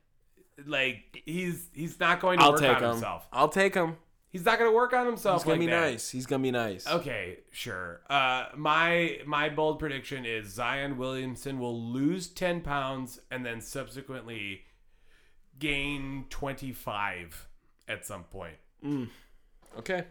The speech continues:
Speaker 1: 'Cause he's fat.
Speaker 2: The New York Knicks will acquire D'Angelo Russell.
Speaker 1: Okay.
Speaker 2: Sure.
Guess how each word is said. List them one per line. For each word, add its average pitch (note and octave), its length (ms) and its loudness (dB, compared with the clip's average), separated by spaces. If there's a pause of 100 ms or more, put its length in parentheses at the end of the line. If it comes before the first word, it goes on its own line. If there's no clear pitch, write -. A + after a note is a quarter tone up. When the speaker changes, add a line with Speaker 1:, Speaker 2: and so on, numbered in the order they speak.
Speaker 1:
'Cause F#3 160 -6
he's F#3+ 260 -4
fat. G#3 800 4 (120)
Speaker 2:
The B2 100 -2
New D#3+ 160 4
York F3+ 340 8
Knicks E3+ 360 2
will D3+ 200 6
acquire C#3+ 680 6
D'Angelo B2+ 680 2
Russell. G#2 680 -2 (1700)
Speaker 1:
Okay. - 420 -8
Speaker 2:
Sure. G#2 400 0